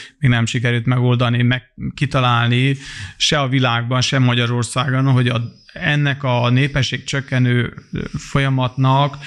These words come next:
és előregedésnek mi lenne a megoldása. Ö, általában tudok rá mondani választ, de mert ugye,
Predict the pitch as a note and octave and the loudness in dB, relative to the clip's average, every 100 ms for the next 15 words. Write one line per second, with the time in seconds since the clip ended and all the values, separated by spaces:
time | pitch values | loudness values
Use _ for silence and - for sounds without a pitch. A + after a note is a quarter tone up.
0 | - - - C3+ C#3 C3 B2+ B2+ B2+ C3+ | -8 -4 -2 0 0 0 0 0 0 0
1 | C3+ B2+ C3+ C#3+ B2 A2 A2 A#2 A2+ A#2 | -2 -2 0 2 4 4 4 4 2 -2
2 | A2+ - - - - D#3+ - - - - | -2 -4 -4 -4 -4 -6 -8 -16 -18 -18
3 | - - C3 C3 C3 C3+ C3+ C3+ C3+ C#3 | -12 -4 0 2 2 2 4 4 2 0
4 | C#3 - E3+ G#3 F#3 D#3 C#3 C#3 C#3 C#3 | -4 -2 0 0 -2 -2 -2 0 0 -2
5 | - - _ _ - - - F3+ F3 C#3 | -4 -14 _ _ -20 -20 -4 0 2 0
6 | - - C3 B2 B2 C3 B2+ B2+ A#2+ B2+ | -6 -4 -2 0 2 2 2 2 2 2
7 | B2 C3 C#3+ C3+ C3+ C3 C3+ C3 - - | 2 2 0 -2 0 0 0 -4 -10 -20
8 | - _ _ _ - D3 C#3+ C#3 D3+ C#3+ | -20 _ _ _ -2 2 2 0 -2 0